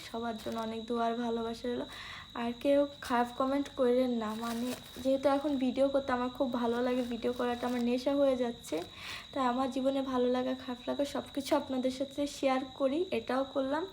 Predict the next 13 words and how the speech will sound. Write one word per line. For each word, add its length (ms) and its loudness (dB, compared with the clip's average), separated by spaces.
Thanks 280 0
for 340 4
watching, 480 0
দেখা 300 2
হবে 200 4
অন্য 240 0
কোনো 280 -2
ভিডিওতে। 640 -2
সবাই 240 -2
আমার 240 -2
পাশে 300 -4
যেভাবে 420 0
আছেন 400 0